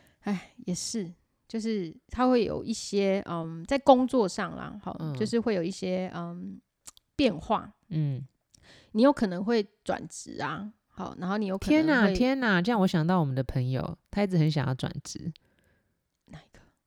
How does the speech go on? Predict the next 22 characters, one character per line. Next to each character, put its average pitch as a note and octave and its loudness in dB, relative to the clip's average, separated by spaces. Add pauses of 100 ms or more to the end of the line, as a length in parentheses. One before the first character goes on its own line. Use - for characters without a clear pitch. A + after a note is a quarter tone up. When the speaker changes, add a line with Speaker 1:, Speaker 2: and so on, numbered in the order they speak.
(1800)
Speaker 1:
哦， - -8 (480)
<laughs> - -20
偷 - -10
偷 G3+ -4
讲。 F#3+ -6 (580)
Speaker 2:
他， A#3 6
Speaker 1:
好。 F#3 -8
Speaker 2:
他 A#3+ 2
很 F#3+ 4
想 F3+ 6
要 D#3+ 4
转 B2+ -2
职， - -10
Speaker 1:
嗯。 D3+ -12 (100)
Speaker 2:
大 G#3 0
概 G3+ 6
讲 D3+ 2
了 C3+ 0
三 D3 0
年 C3+ -4
了 - -4
吧。 - -8